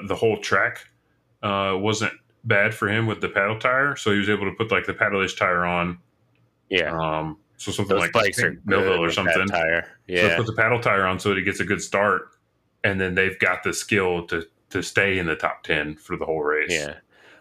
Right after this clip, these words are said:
Speaker 2: Well, wasn't it Derek Drake did the fill-in ride for, uh, Pro Circuit, wasn't it?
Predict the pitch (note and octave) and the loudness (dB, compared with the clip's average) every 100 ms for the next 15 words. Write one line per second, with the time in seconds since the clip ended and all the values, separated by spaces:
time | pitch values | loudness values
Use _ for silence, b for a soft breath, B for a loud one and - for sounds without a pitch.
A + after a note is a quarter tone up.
0 | _ A2 A#2+ C3+ D3+ G#2+ F2 A#2 C#3 B2+ | _ 2 2 2 0 0 0 2 4 2
1 | - G2 A2+ _ _ _ _ _ _ A2 | 2 2 2 _ _ _ _ _ _ -6
2 | F2+ F#2 - - A#2 B2+ F2+ E2 D#2+ D#2 | -4 -6 -8 -2 0 2 -2 0 0 0
3 | D2 - F#2+ E2+ E2 D#2+ D#2 D2+ - _ | -4 -6 -2 0 0 0 -2 -4 -8 _
4 | _ _ _ _ _ - G#2 - G#2+ G#2+ | _ _ _ _ _ -2 0 0 0 0
5 | - C#2+ D#2 E2 F#2+ A2 | 0 -4 -2 -4 -2 -4